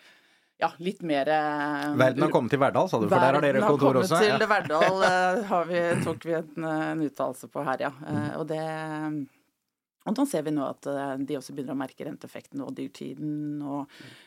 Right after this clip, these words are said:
Speaker 1: litt mer usikkerhet knyttet til, eh, arbeids-, eh, forhold og, ja, strømprisen begynner å øke litt igjen. Altså, det er jo mye,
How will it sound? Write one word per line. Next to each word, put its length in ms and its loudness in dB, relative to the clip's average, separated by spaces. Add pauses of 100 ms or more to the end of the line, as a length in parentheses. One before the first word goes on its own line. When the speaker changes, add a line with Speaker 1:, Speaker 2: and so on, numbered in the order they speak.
(120)
Speaker 1:
litt 140 -8
mer 140 -2
usikkerhet 500 -6
knyttet 340 -8
til, 340 -8
eh, 580 -12 (300)
arbeids-, 560 -8
eh, 540 -10 (300)
forhold 560 -8
og, 480 -10 (580)
ja, 100 -8 (720)
strømprisen 800 -6
begynner 260 -2
å 80 -2
øke 120 -8
litt 220 -8
igjen. 200 -6
Altså, 200 -4
det 80 6
er 160 2
jo 80 2
mye, 520 0